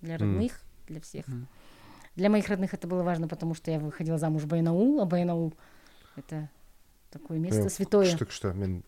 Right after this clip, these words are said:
Speaker 2: Баянауылда үшінші рет бүгін өттім өмірімде. Табиғаты деген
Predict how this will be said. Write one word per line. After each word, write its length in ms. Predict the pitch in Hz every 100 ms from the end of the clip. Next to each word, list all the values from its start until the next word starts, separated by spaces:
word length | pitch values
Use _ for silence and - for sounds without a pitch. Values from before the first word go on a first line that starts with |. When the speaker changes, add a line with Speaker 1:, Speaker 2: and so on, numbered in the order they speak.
| -
Speaker 2:
Баянауылда 720 | 110 107 101 98 92 95 85 -
үшінші 340 | - - 120 117
рет 80 | 113 -
бүгін 240 | 117 113
өттім 240 | 120 208 156
өмірімде. 360 | 117 101 98 87 - - - - - - - - - -
Табиғаты 500 | 101 101 98 98 107
деген 240 | 113 107